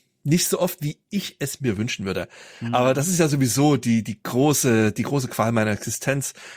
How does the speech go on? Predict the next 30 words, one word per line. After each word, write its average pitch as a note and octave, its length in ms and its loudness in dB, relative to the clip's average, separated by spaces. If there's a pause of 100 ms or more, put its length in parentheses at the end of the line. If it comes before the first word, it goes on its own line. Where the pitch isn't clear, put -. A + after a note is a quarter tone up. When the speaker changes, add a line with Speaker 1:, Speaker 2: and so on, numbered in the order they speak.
Speaker 1:
dass A#2 140 0
sich B2 120 0
die C3+ 100 0
verdammte B2 400 0
Realität A#2 640 0
nicht A#2+ 380 0
meinem A2+ 340 2
Willen A#2 180 2
anpasst. A2 440 -2
Das G2+ 80 -4
ist G#2 100 -6
eine A#2 80 2
Unverschämtheit. F#2 720 -2 (640)
Speaker 2:
Gibt - 260 -4
es G3+ 240 0
eines E3+ 380 0
der D3+ 120 2
Spiele, D3 520 0
von C#3 180 -2
denen C#3+ 220 0
du C#3 280 0
gerade C3 360 -2
redest, A#2 340 0
diese C3 380 2 (260)
unbekannteren F3 840 0
aus - 240 -2
Reihe C#3+ 240 2
vier E3+ 240 -2
bis D#3+ 200 -4
sieben, B2+ 380 -2